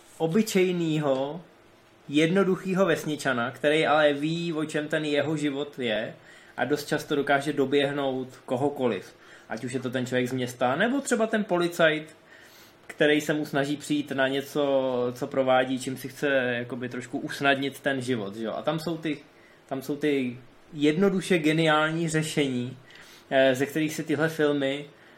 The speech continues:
eh, vlastně Polda a Bandita inspiroval celou sérii, o tom si řekneme za chvilku. Ale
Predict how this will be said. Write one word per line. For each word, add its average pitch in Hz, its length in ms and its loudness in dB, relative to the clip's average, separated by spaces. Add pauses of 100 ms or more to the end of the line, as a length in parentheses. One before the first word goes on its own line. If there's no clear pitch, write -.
(100)
eh, 131 480 0
vlastně 131 320 -6
Polda 135 260 4
a 139 60 6
Bandita 131 340 0
inspiroval 139 440 -2
celou 135 260 -6
sérii, 139 520 0
o 127 80 -4
tom 127 160 -8
si 127 140 -8
řekneme 135 300 -4
za 131 80 -4
chvilku. 131 460 -6 (580)
Ale 131 500 2